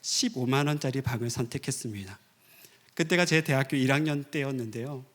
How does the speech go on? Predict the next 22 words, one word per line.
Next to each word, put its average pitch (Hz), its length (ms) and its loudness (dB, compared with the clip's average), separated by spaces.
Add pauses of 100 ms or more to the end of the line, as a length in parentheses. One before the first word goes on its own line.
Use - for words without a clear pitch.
(200)
그때 175 160 -2
삼월 233 460 -4
말쯤에 131 880 -6
이 139 60 -10
씨씨씨 202 480 -2
간사님이 143 540 0
저를 123 260 -8
부르시더니 135 960 -4 (500)
"사랑방에 208 680 -4
들어와 139 320 -2
보지 127 260 -6
않겠니?"라고 156 1080 -4 (100)
저에게 120 340 -8
제안을 135 460 -2
하시는 139 320 -2
겁니다. 107 400 -10 (560)
씨씨씨에 190 540 2
들어간 139 380 2
지 143 80 -2
한 220 260 -4
달 202 180 2
만에 151 460 -4